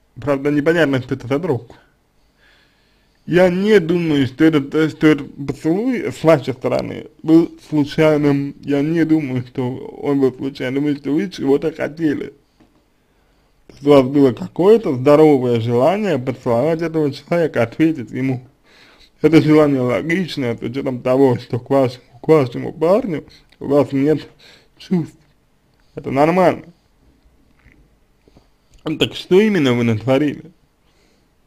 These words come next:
Далее, вы, а, пишете своему лучшему другу, который поверил, а, тем гадостям про вас,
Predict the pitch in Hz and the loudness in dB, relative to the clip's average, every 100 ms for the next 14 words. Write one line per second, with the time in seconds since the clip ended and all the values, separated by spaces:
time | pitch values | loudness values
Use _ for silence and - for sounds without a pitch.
0 | _ _ _ - - - _ 143 165 143 | _ _ _ -20 -20 -20 _ 6 8 8
1 | 123 117 - 110 143 208 247 165 - 135 | 6 2 -2 -4 2 4 4 0 0 4
2 | 139 135 135 131 - 180 185 185 185 196 | 6 6 4 0 -4 -2 0 -2 -2 2
3 | 196 196 - 135 143 147 147 151 165 160 | 2 2 -8 0 2 2 2 2 2 -2
4 | - 135 127 127 131 175 - _ _ - | -4 -4 -2 -2 -2 -4 -6 _ _ -2
5 | 151 143 139 127 135 160 143 - - 165 | 2 4 4 6 4 2 -2 -8 4 4
6 | 139 131 127 143 - - - - _ - | 4 2 2 0 -2 -10 -20 -20 _ 4
7 | 147 147 147 147 143 143 147 170 143 131 | 8 10 10 8 8 6 4 2 4 4
8 | 123 135 127 180 175 233 220 269 | 4 2 -6 -6 -2 0 2 0